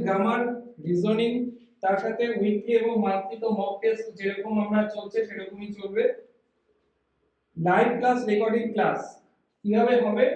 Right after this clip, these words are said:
সেটা কিন্তু আমরা যে আমাদের যে ডিজিটাল বোর্ড রয়েছে সেখানেও হবে, প্লাস আমি কিন্তু এই হোয়াইট বোর্ড সেটআপ, এই হোয়াইট বোর্ড সেটআপও কিন্তু করাবো, হ্যাঁ। রেকর্ডিং তো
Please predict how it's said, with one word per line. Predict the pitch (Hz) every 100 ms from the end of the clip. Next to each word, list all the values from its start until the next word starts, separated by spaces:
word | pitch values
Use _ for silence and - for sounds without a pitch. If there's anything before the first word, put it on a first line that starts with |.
| - -
সেটা | 196 220 220
কিন্তু | 220 220 233 202
আমরা | 214 214
যে | 208 214
আমাদের | 196 208 208
যে | 214 175
ডিজিটাল | 190 202 220 208 -
বোর্ড | 214 208 214
রয়েছে | 208 214 254 - - _ _ -
সেখানেও | 196 214 233 233
হবে, | - - - - -
প্লাস | 196 208 214 - -
আমি | 175 220 226
কিন্তু | 220 226 262 - 180 208
এই | 208 208 -
হোয়াইট | 180 190 208
বোর্ড | 233 240 214
সেটআপ, | 220 226 - - - _ _ _
এই | 185 233 196
হোয়াইট | 190 185 226
বোর্ড | 233 214
সেটআপও | 202 220 233 233
কিন্তু | 208 - 240
করাবো, | 190 - - -
হ্যাঁ। | - - - _ _ _ _ _ _ _ 180
রেকর্ডিং | 208 233 240 247
তো | 240